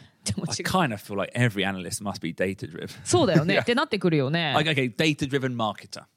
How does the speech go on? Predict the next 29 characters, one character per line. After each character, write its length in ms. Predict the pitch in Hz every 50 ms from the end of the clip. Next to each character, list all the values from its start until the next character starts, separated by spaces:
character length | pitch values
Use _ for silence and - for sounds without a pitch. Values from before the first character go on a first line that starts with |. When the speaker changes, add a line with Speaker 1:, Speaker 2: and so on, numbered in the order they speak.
| _ _ _ _ _ _ _ -
Speaker 2:
Okay. 240 | - - - - - - _
Speaker 1:
あ 240 | - 143 302 311 320
ー、 20 |
な 120 | 302 277 254
る 80 | 240
ほ 100 | 233 226
ど。 340 | 202 202 156 104 69 - - 208 190 - _ _ _ _ _
Speaker 2:
So 140 | - - 127
I 80 | 135 143
think 100 | 180 -
that's 200 | 160 160 147 135
interesting 480 | 147 143 123 - 104 - - 98 95 95
because 240 | 98 95 - 107 107
a 60 | 98
data-driven 640 | - - 147 160 160 151 127 101 - 107 95 95 95
marketer 460 | 92 87 80 78 - - - - 78 -
is 200 | - 104 107 101 -
different 500 | - 143 143 127 - - 98 95 - -
to 180 | - - 107 80
a 140 | 71 85 98
brand-driven 760 | - - 113 110 110 107 107 104 98 - 104 95 98 98 95
marketer. 460 | 92 76 65 - - - - - - - _ _ _ _ _ _ _ _ _ _ _ _ _ _ - - -
Speaker 1:
ほ 280 | - 220 202 151 98 - -
う。 80 | -
マ 200 | 160 180 214 247
ー 40 | 262
ケ 160 | - 269 254
タ 120 | - - 247
ー 680 | 233 233 226 226 226 220 220 214 214 214 214 - -